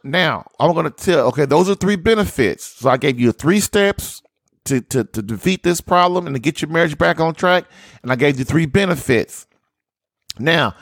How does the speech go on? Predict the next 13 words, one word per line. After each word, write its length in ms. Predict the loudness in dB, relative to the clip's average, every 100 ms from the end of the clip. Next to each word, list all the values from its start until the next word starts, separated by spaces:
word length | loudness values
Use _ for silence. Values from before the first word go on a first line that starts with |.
| -20 -2
here 220 | 2 2
are 40 |
the 80 | 0
consequences 840 | 0 0 0 -4 -2 -2 -2 -8 -10 -20 -20 _ 0
of 160 | 0
failing 440 | -2 0 2 2 0
to 60 |
follow 520 | -4 0 2 4 2 2
alpha 300 | 0 0 -4
marriage 420 | -2 2 2 0 -2
tactic 420 | -2 -2 -6 -2
number 240 | -2 0
one. 560 | -2 0 2 2 2